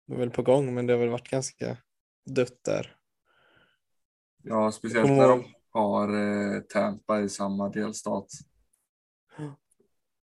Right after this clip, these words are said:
Speaker 2: Som har varit, eh, bra och ändå varit, eh, i final och vunnit, eh, tidigare.
Speaker 1: Ja. Jag har faktiskt ett minne. Jag kollade på Panthers en gång för fem år sedan kanske. Då spelade
Speaker 2: Ja.
Speaker 1: Huberdeau där.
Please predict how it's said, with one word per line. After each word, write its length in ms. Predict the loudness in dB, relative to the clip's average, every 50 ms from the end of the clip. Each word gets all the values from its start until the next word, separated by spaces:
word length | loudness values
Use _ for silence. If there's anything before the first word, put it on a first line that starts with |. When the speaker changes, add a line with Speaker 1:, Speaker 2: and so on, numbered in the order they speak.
| _ _ _ _
Speaker 2:
Som 120 | -12 -10 -8
har 140 | -8 -8
varit, 320 | -8 -10 -12 -14 _ _ -8
eh, 320 | -6 -6 -6 -6 -8 -10
bra 380 | -8 -6 -6 -6 -6 -8 -12 -12
och 120 | -8 -6 -4
ändå 180 | -4 -4 -4
varit, 320 | -6 -6 -8 -10 _ -12 -10
eh, 60 | -8
i 140 | -8 -8 -6
final 420 | -4 -2 -2 0 0 0 0 0
och 180 | -2 -2 -4 -4
vunnit, 500 | -4 -4 -4 -4 -6 -8 -10 _ -8 -6
eh, 160 | -4 -4 -6
tidigare. 540 | -6 -6 -4 -4 -4 -2 -4 -6 -6 -8 -10 _ _ _ _ _ _ _ _ _ _ _ _ _ _ _ _ _
Speaker 1:
Ja. 340 | -2 -2 0 0 -2 -6 -10 _ _ _ _ _ _ _ _ _ _ _ _ _ _ _ _ _ _ _ _ _ -16 -10 -10
Jag 80 | -8
har 160 | -6 -4 0
faktiskt 240 | 2 2 2 2 0
ett 60 | 0
minne. 300 | 2 2 2 2 2 4 6
Jag 180 | 8 8 6
kollade 340 | 6 4 2 4 4 2 2
på 220 | 4 4 4 4 2
Panthers 520 | 0 _ -2 -2 -2 -2 -4 -6 -6 -4
en 120 | -2 0
gång 200 | 0 0 -2 -4
för 320 | -4 -4 -4 -2 -2 -4 -8 _ _ _ _ _ _ _ _ _ _ _ _ _ -2 0
fem 200 | 0 0 2 0
år 140 | 0 -2
sedan 180 | 0 0 0 2
kanske. 340 | 2 2 2 2 0 -2 -2 -8 _ _ _ _ _ _ _
Då 120 | -14 -14
spelade 260 | -4 0 2 4 4
Speaker 2:
Ja. 60 | 4 4
Speaker 1:
Huberdeau 420 | 4 4 4 2 2 2 2 4
där. 400 | 4 4 4 2 0 -2 -10 -18